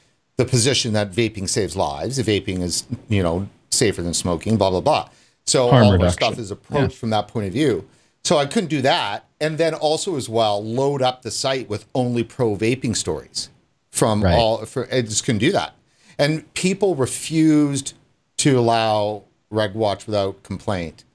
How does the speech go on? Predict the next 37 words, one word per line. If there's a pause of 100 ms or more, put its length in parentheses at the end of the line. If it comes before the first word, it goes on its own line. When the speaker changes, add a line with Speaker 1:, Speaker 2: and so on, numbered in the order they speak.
(340)
Speaker 1:
So
for
four
years,
we
didn't
do
it.
Speaker 2:
Mm.
Speaker 1:
And
so
it
was
only
Speaker 2:
Yeah.
Speaker 1:
last
year (140)
that
we, (160)
or (160)
in
January
this
time, (640)
we
started
doing
that. (240)
So, (300)
Speaker 2:
Yeah.
Speaker 1:
I
mean,
our
changes
at
Reg
Watch